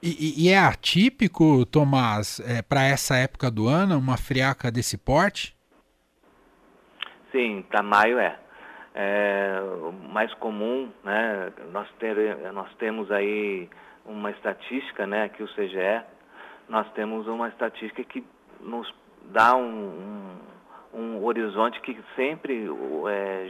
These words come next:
Speaker 2: junho e julho são os meses mais frios, né? Principalmente julho. Porém,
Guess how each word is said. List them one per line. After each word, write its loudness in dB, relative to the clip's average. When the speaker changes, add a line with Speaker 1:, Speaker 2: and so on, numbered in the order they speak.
Speaker 2:
junho -6
e -8
julho -4
são -6
os -12
meses -2
mais 0
frios, -4
né? -2
Principalmente 2
julho. 0
Porém, 2